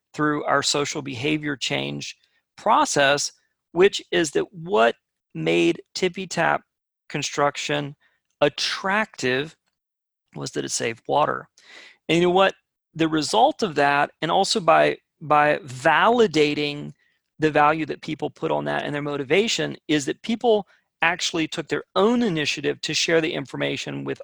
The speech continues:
other communities. And we would be entering into communities, and they had these fabulous new designs of tippy taps that they'd come up with, not because the project was promoting them, but because the people in the next community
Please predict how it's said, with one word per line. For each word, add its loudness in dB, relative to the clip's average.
other 4
communities. -8
And 0
we -2
would 0
be -6
entering 0
into -2
communities, -4
and -2
they 0
had -4
these -6
fabulous 2
new 0
designs 0
of -12
tippy -6
taps 0
that -14
they'd -8
come -8
up 0
with, -2
not 4
because -4
the -8
project 0
was -6
promoting -6
them, -6
but 2
because 2
the 0
people -2
in 0
the 0
next -2
community 0